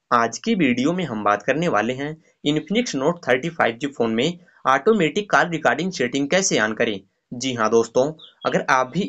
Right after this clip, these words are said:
Infinix Note थर्टी फ़ाइव जी फोन का यूज़ करते हो तो ये वीडियो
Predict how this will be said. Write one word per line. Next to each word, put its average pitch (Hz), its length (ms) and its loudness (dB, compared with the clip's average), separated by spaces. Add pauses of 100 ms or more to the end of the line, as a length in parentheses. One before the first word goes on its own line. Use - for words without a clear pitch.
Infinix 175 420 -2
Note 135 280 2
थर्टी 127 260 2
फ़ाइव 127 240 2
जी 147 120 -6
फोन 131 280 -2
का 160 100 4
यूज़ 117 340 -2
करते 131 280 0
हो 151 280 0 (280)
तो 131 100 2
ये 143 200 2
वीडियो 170 360 0